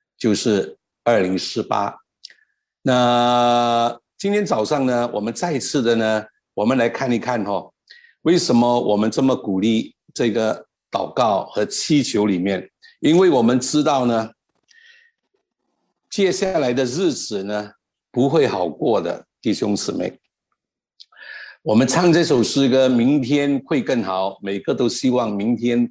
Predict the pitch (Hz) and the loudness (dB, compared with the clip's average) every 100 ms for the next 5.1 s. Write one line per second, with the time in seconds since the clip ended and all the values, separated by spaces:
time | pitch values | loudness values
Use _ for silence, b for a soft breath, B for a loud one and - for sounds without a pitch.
0 | - 123 - 113 82 - 95 95 120 - | -2 -2 -2 -4 -6 -6 -2 0 -2 -6
1 | _ B B B 135 160 127 113 180 165 | _ B B B 0 2 4 2 2 0
2 | - 147 113 98 - 131 - - 175 139 | 4 4 4 2 0 -2 -4 -4 0 0
3 | 104 135 113 107 104 104 _ - - 143 | 0 0 0 0 -4 -6 _ -10 -2 0
4 | 151 151 107 107 117 117 - - 127 98 | 2 2 4 2 2 0 -2 -6 -4 -4